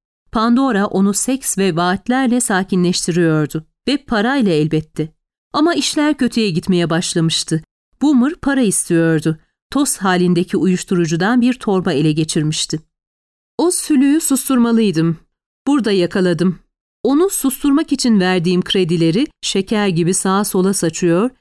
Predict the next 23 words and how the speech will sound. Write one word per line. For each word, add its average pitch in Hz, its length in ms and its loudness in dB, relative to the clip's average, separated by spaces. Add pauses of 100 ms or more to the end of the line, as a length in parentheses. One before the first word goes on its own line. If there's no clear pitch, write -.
(200)
çenesini 277 540 2
tutmuyor 277 540 0
ve 277 80 0
havalarda 226 600 0
uçuyordu. 165 720 0 (340)
O 226 140 0
fahişeye 185 680 0
ne 226 120 2
anlattığını 214 640 0
bilmiyordum." 160 640 0 (680)
Casto 226 400 -4
omuz 175 300 0
silkti. 160 520 -6 (460)
"Bunu 294 220 2
sen 311 280 -2
anladın. 175 540 0 (360)
Tahminlerin 196 640 2
doğruydu 190 520 0 (300)
ama 208 220 0
şüphelendiğin 208 760 0
kişi 202 300 -4
yanlıştı 165 540 0
Eve. 156 240 0